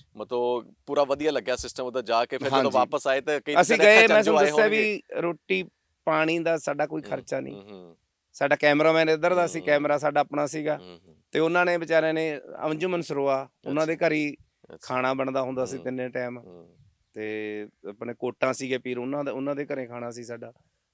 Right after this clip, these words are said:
Speaker 2: ਬਾਕੀ ਸਾਰੇ, ਅਹ, ਨਾਸਰ ਭਾਜੀ ਸੀ, ਹੋਰ ਵੀ,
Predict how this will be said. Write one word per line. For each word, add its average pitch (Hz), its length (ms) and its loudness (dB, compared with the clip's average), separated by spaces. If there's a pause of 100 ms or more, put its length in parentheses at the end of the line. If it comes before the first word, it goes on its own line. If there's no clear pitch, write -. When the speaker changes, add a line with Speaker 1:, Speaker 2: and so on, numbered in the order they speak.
Speaker 2:
ਬਾਕੀ 156 240 -4
ਸਾਰੇ, 170 340 4
ਅਹ, 143 400 -4
ਨਾਸਰ 139 400 -4
ਭਾਜੀ 135 360 0
ਸੀ, 139 220 -8
ਹੋਰ 135 260 -4
ਵੀ, 143 280 -4